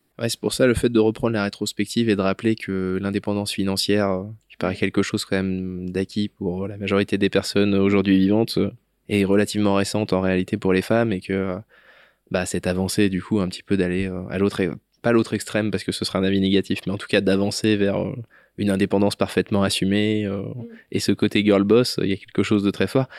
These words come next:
Speaker 1: Je trouve qu'il y a aussi quelque chose de, comment dire, euh, bah, à la fois de retourner des, euh, des stéréotypes, euh, des stéréotypes masculins, tu vois,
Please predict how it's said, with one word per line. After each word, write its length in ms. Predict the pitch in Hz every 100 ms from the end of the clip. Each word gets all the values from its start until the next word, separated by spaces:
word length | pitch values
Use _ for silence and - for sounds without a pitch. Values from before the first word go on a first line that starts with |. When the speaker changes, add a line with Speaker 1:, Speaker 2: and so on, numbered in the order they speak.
| -
Speaker 1:
Je 60 | -
trouve 120 | - -
qu'il 80 |
y 20 | 107
a 20 |
aussi 200 | - 175
quelque 280 | 127 113 110
chose 280 | - 139
de, 60 | 110
comment 200 | 104 101
dire, 140 | 104 - _ _ _ _ _ _ _ _ -
euh, 400 | 101 98 95 101 - - _ _ _ _
bah, 140 | 107 101
à 40 |
la 100 | 104
fois 180 | - 151
de 80 | 113
retourner 640 | 104 120 - 117 120 123
des, 300 | 104 101 98 92
euh, 380 | 92 92 90
des 200 | 90 92
stéréotypes, 640 | 92 - 95 95 - 104 -
euh, 340 | 95 92 95 98 101 _
des 60 | 104
stéréotypes 500 | 98 95 - 98 104
masculins, 480 | 95 - 104 120
tu 140 | 131 107
vois, 180 | 113